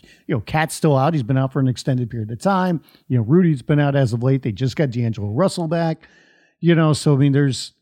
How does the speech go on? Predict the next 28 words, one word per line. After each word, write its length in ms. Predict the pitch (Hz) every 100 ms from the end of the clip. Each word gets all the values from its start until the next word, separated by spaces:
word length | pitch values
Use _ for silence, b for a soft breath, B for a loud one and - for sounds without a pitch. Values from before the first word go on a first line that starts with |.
| _ _ _ _ -
there's 120 | 151
plenty 240 | - 226
of 100 | 156
things 200 | 143 131
there, 140 | 123 208
but, 140 | 139
I 40 | 139
mean, 120 | 139
they 100 | 190
were, 260 | 214 147 131
they 60 | 147
were 100 | 127
two 220 | - 220
games 260 | 190 151
below 320 | 107 117 127 147
five 240 | 131 110
hundred. 340 | 170 180 147
Now 200 | 117 107
they're 140 | 160 123
a 40 |
game 300 | 107 151 233
over 220 | 151 120 123
five 240 | 123 117
hundred. 280 | 127 143 160
They're 140 | 104
the 180 | 101 113
eighth 140 | 240 -
seed, 400 | 175 214 226